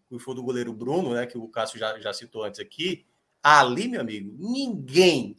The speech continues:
obviamente, ia dizer, "Peraí, não, foi um caso grave de repercussão nacional e ninguém ia se envolver com aquilo", entendeu? A partir do momento que tivesse algo,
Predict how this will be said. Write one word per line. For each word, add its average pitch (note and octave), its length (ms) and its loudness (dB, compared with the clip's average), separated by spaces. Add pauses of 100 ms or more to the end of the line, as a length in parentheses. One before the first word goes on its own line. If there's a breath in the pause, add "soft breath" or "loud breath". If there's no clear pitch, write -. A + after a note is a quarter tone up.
obviamente, B2 560 -2
ia D3+ 80 -2
dizer, C3+ 560 -2 (260)
"Peraí, C3 340 4
não, C3 400 2 (200)
foi A#2+ 200 -6
um C3+ 120 -4
caso C#3 360 6
grave F3+ 440 8
de D3+ 160 -6
repercussão A#2+ 580 -6
nacional E3+ 760 2 (320)
e D#4+ 120 -12
ninguém A3+ 560 2
ia F#3+ 80 2
se - 120 -4
envolver E3+ 260 -4
com G3 100 -4
aquilo", F3+ 380 -2
entendeu? G2+ 300 -12 (220 soft breath)
A C3 120 4
partir F#3 300 6
do B3 100 -6
momento G3 280 -2
que D3+ 100 -16
tivesse E3+ 480 2
algo, D3 520 2